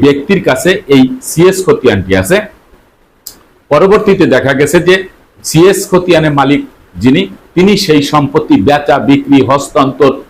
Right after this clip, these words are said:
কোনো কিছু করেন না। এই সম্পত্তি পরবর্তীতে তার কোনো ওয়ারিশের নামে এসে খতিয়ান হয়েছে,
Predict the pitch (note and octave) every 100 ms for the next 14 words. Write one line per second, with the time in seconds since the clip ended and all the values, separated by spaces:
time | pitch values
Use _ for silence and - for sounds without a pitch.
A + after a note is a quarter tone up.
0 | - A3+ A#3 F#3 C#3 G2 F2+ E2 C#2+ -
1 | - _ _ _ _ _ _ _ G3 G#3+
2 | - F#3 E3+ F#3+ F#3+ G3 - C#3 C#3+ D#3
3 | F3+ G#3 D3 A#2 - - _ _ _ _
4 | - D3 D3 D3+ C3+ C3 D3+ D#3+ F3+ C#3+
5 | B2+ B2+ F#3+ G3 - - F#3 G#3 D3 C#3+
6 | B2+ G#2 E2+ F2 -